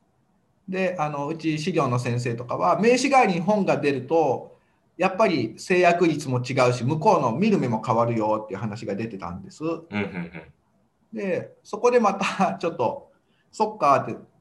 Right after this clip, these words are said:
Speaker 1: でも名刺代わりに本出すだけだったら、あんま仕組みとしては機能しないなと思って。
Speaker 2: はい。
Speaker 1: で、僕が思いついた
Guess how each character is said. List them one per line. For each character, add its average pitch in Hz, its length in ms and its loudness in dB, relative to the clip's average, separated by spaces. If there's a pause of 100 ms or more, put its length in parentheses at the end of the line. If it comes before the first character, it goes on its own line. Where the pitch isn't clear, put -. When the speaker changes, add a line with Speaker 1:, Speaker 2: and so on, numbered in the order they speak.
(160)
Speaker 1:
で 240 80 0
も 214 100 2
名 269 220 2
刺 294 160 -2
代 311 100 4
わ 269 120 4
り 202 80 2
に 151 160 -4
本 170 260 2
出 143 120 4
す 143 120 -6
だ 123 100 2
け 131 120 -2
だ 123 140 2
っ - 100 -8
た 113 80 -6
ら、 151 420 2
あ 214 40 6
ん 226 60 0
ま 233 60 2
仕 226 180 -2
組 262 200 -2
み - 20 -8
と 302 100 0
し 302 120 -4
て 277 60 -2
は 175 100 6
機 196 120 -2
能 156 140 2
し 139 160 -6
な 131 120 0
い 117 60 -2
な 104 200 -2
と 98 120 -8
思 98 140 -2
っ - 140 -14
て。 95 360 -4 (200)
Speaker 2:
は 104 180 -4
い。 - 160 -10 (540)
Speaker 1:
で、 226 80 -12
僕 220 180 -6
が 247 160 4
思 226 180 0
い 226 80 -2
つ 240 120 -8
い 208 100 -6
た 120 460 0